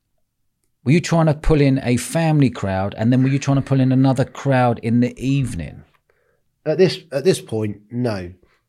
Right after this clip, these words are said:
Speaker 2: Um, and the reason is that because of covid, um, and there still being so much uncertainty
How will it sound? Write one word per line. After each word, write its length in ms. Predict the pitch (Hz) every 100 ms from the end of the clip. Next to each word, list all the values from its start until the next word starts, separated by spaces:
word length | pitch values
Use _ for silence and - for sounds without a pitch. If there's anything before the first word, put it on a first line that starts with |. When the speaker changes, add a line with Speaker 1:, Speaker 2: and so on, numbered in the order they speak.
| _ _ -
Speaker 2:
Um, 440 | 117 117 113 110 107
and 120 | 113
the 80 | 113
reason 360 | 120 135 107 113
is 280 | 107 95
that 100 | 98
because 300 | 98 107 135
of 160 | 123 -
covid, 480 | - 110 104 98 98 _ _ _ _ _ _ _ _ _ _ _ _ _ _ _
um, 600 | 110 110 104 101 98 - _
and 240 | 104 101
there 120 | 104
still 220 | 101 135 117
being 220 | 110 104
so 320 | - - 120
much 320 | 117 95 - -
uncertainty 1080 | 113 110 104 127 113 101 107 - 104 101 101